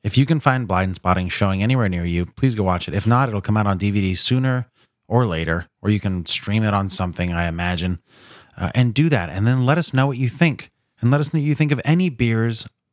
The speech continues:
especially if they're craft. We'd love to hear from you. Find us on social media at Fresh Hop Cinema.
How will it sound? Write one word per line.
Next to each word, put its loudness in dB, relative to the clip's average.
especially 0
if -2
they're 0
craft. -4
We'd 0
love 0
to -4
hear -2
from -2
you. 0
Find 2
us -4
on -2
social 0
media 0
at 0
Fresh 0
Hop -2
Cinema. -4